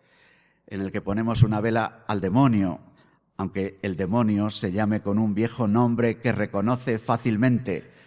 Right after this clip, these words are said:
que es Mamón, dinero. Como forma idolátrica del príncipe de la mentira.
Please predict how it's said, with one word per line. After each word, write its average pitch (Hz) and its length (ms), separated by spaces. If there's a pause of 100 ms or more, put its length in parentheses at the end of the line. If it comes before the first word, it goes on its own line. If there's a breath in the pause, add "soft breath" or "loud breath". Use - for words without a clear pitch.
(400 soft breath)
que 104 60
es 104 160
Mamón, 101 720 (500)
dinero. 95 640 (1120 soft breath)
Como 95 220
forma 107 540
idolátrica 98 920 (640 soft breath)
del 92 240
príncipe 101 960
de 92 180
la 95 140
mentira. 90 580